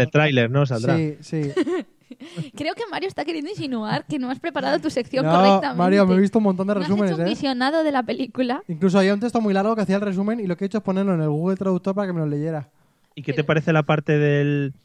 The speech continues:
Speaker 1: del Triceratops?
Speaker 2: Es mentira, no hay ninguna. <laughs> Ah, te he pillado. No, sí que la
Speaker 1: Amigos
Speaker 2: hay.
Speaker 1: fans de la
Speaker 2: ¿Por qué?
Speaker 1: película Parque
Speaker 2: ¿Por
Speaker 1: Jurásico,
Speaker 2: qué?
Speaker 1: por
Speaker 2: Porque
Speaker 1: favor.
Speaker 2: es el favorito del creador.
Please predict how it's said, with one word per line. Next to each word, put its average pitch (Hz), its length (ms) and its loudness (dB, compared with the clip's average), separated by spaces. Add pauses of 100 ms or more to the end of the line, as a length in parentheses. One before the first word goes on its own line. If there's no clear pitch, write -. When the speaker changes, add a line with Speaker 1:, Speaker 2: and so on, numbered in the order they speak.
(180)
Speaker 1:
del 139 560 2
Triceratops? 131 760 0 (180)
Speaker 2:
Es 165 100 -8
mentira, 160 360 -4
no 151 60 -6
hay 156 80 -4
ninguna. 156 380 -4
<laughs> 247 40 -12 (1120)
Ah, 220 420 2
te 190 80 2
he 180 40 2
pillado. 180 320 2 (280)
No, 175 180 -2
sí 175 120 -8
que 139 80 0
la 147 100 8
Speaker 1:
Amigos 160 220 6
Speaker 2:
hay. - 40 -20
Speaker 1:
fans 160 320 0
de 147 100 2
la 175 60 6
Speaker 2:
¿Por 156 80 4
qué? 147 60 2
Speaker 1:
película 147 260 4
Parque 143 160 -2
Speaker 2:
¿Por 175 100 2
Speaker 1:
Jurásico, 196 280 2
Speaker 2:
qué? 165 60 -2
Speaker 1:
por 147 140 2
Speaker 2:
Porque 135 140 0
Speaker 1:
favor. 139 100 4
Speaker 2:
es 120 60 0
el 107 80 -4
favorito 202 460 2
del 190 140 0
creador. 143 480 -2